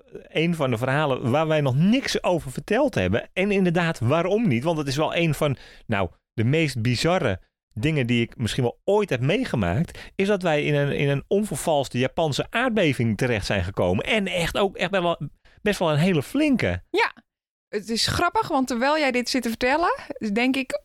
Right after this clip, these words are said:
Speaker 2: weet je wat ik even had moeten doen? Even opzoeken hoe, hoe hard of zwaar die eigenlijk was op de schaal van Richter. Maar dat heb ik natuurlijk, ik heb me niet echt heel goed voorbereid, want we hadden haast.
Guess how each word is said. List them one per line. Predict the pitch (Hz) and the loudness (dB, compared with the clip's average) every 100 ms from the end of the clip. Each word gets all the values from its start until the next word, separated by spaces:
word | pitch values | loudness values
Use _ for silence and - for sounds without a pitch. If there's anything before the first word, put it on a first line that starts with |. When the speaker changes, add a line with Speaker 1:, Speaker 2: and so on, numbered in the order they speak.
| - | -8
Speaker 2:
weet | - 247 | -2 -2
je | 254 | 0
wat | 254 | -4
ik | 370 240 | -2 -2
even | 240 | -2
had | 214 | 0
moeten | 196 196 | 0 0
doen? | 185 262 440 - - - - | 0 0 -2 -10 -20 -20 -6
Even | 233 240 | -4 0
opzoeken | 247 - 277 - | -2 0 -2 0
hoe, | 233 240 233 226 214 | 2 2 2 2 0
hoe | 208 226 240 | 2 2 2
hard | 190 233 - | 2 -2 -4
of | 202 | -8
zwaar | - 247 | -2 0
die | 269 | 0
eigenlijk | 208 226 214 | -2 -4 -4
was | 208 | -4
op | 190 | -4
de | 190 | -4
schaal | - 214 | -2 -2
van | 196 | 0
Richter. | 196 247 190 | 0 0 0
Maar | 190 | 0
dat | 208 | 0
heb | 240 233 | -4 -4
ik | |
natuurlijk, | 226 214 214 - | -4 -2 -2 -2
ik | 262 | 0
heb | |
me | 233 | 2
niet | 240 | 2
echt | - 240 - | 0 -4 -2
heel | 226 247 | -2 0
goed | 233 | -2
voorbereid, | - 269 202 185 | 0 0 2 0
want | 208 214 | -2 0
we | |
hadden | 202 220 180 | 0 0 -4
haast. | - 135 160 254 - - | -6 -2 -2 -4 -10 -12